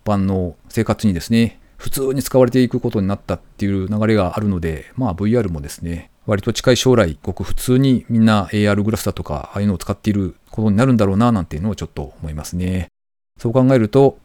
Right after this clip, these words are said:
大きな企業というのはですね、先を見据えていろいろと取り組んでるんだな、なんてことをちょっと思いました。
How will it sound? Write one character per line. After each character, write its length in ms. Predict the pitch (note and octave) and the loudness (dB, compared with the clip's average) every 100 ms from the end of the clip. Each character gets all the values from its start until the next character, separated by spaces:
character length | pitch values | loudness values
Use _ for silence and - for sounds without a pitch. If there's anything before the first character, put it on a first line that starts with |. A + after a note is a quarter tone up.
| - | -2
大 160 | B2+ | -2
き 100 | - | 0
な 80 | G2+ | -2
企 160 | - - | -2 -2
業 140 | G2 | -2
と 80 | F#2 | 0
い 40 | |
う 40 | F2 | -4
の 100 | D#2+ | -4
は 80 | D#2 | -6
で 80 | |
す 100 | E2 A#2 | -2 2
ね、 100 | G#2 | 2
先 240 | - - | 0 2
を 60 | A2+ | 4
見 100 | A2 | 4
据 140 | - | 4
え 40 | A#2 | 0
て 120 | F#2+ | 2
い 80 | F2+ | 2
ろ 100 | A2 | 2
い 40 | |
ろ 60 | A#2+ | 4
と 140 | B2+ | 2
取 160 | - A2+ | 2 2
り 20 | |
組 100 | E3 | 4
ん 20 | |
で 100 | C#3+ | 4
る 60 | B2 | 6
ん 40 | |
だ 80 | B2 | 6
な、 160 | D3+ | 6
な 120 | C3 F#2+ | 4 2
ん 40 | |
て 60 | F2 | -2
こ 80 | |
と 60 | F#2 | -6
を 40 | |
ち 80 | E2 | -6
ょ 20 | |
っ 20 | E2+ | -8
と 340 | E2+ D2+ - _ - | -6 -8 -10 _ -12
思 120 | D2+ | -10
い 40 | |
ま 120 | D2+ D2+ | -10 -10
し 80 | |
た。 600 | - C#2+ D2 - - - | -10 -12 -12 -16 -18 -20